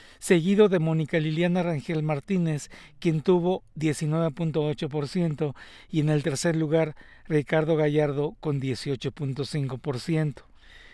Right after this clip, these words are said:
Se puede observar que Octavio Pedrosa se despega casi diez puntos porcentuales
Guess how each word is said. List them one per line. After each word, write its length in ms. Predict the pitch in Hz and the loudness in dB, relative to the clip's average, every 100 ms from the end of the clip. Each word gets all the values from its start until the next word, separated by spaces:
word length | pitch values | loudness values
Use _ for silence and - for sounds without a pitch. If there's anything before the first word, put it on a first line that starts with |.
| - - | -20 -10
Se 160 | - 185 | 0 2
puede 280 | 220 220 240 | 6 6 6
observar 500 | 196 185 165 170 165 | 4 0 2 2 2
que 80 | |
Octavio 380 | 165 131 175 175 | -2 0 0 0
Pedrosa 520 | 151 160 165 160 175 | 0 2 2 0 -2
se 160 | 147 160 | -2 -2
despega 540 | 147 127 - 175 160 | -2 -2 0 0 0
casi 320 | 151 160 - 160 | -2 -4 -2 -2
diez 240 | 151 147 | 0 -2
puntos 380 | - 151 151 131 | -4 -4 -4 -4
porcentuales 840 | 175 151 170 143 147 147 156 - | -4 -2 -2 -2 -2 -2 -4 -10